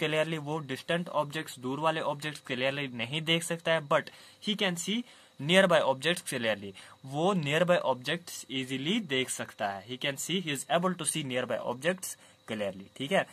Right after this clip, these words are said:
इस डिफेक्ट को हम, को हम शॉर्ट साइटेडनेस या नियर साइटेडनेस भी कहते हैं, ठीक है। अब जब भी शॉर्ट साइटेडनेस या नियर साइटेडनेस आएगा, that means he can see, a person can see nearby objects,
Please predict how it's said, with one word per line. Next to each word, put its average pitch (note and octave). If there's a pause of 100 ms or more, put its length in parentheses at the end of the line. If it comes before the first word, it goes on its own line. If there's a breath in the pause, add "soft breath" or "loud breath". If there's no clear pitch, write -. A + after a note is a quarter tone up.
(180 loud breath)
इस C3
डिफेक्ट E3
को F3
हम, F3+ (320)
को D#3+
हम F3
शॉर्ट D3+
साइटेडनेस D#3
या G3 (300 soft breath)
नियर C3
साइटेडनेस A2
भी G3 (360 soft breath)
कहते G#2+
हैं, G2 (300 loud breath)
ठीक C3
है। F3+
अब C#3
जब D3+
भी F#3
शॉर्ट F3+
साइटेडनेस F3
या E3
नियर C#3
साइटेडनेस E3
आएगा, D#3
that C#3+
means E3
he D3
can C#3+
see, F3 (360 loud breath)
a -
person E3+
can C#3+
see F#3+ (440 loud breath)
nearby F3+
objects, B2+